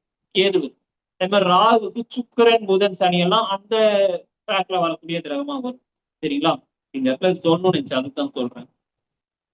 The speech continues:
சரி, இவரோட தொழில் ஸ்தானம் எப்படி இருக்கும்? செவ்வாய் அப்படின்றது உச்சத்துல இருக்கா, லக்னத்துக்கு கேந்திரத்துல நிக்கிறா, வீடு தேடி ஆட்சியா இருக்கா,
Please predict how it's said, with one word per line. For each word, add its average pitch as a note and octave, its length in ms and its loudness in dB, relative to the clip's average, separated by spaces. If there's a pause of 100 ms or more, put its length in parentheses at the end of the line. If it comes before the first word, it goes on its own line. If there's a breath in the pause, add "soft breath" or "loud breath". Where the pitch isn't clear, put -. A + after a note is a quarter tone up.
(280)
சரி, A3 120 8
இவரோட G3 260 6
தொழில் B3 260 6
ஸ்தானம் G#3+ 380 2
எப்படி F#3 200 4
இருக்கும்? F3 240 0 (100)
செவ்வாய் A#3 420 4
அப்படின்றது G3 380 -2 (100)
உச்சத்துல G3+ 380 -4
இருக்கா, F#3+ 200 -4 (140)
லக்னத்துக்கு F#3 440 -6 (120)
கேந்திரத்துல F#3 440 -2
நிக்கிறா, F#3 220 -2 (100)
வீடு F#3 300 -2
தேடி F3 120 -6 (100)
ஆட்சியா E3+ 280 -6
இருக்கா, D#3+ 200 -6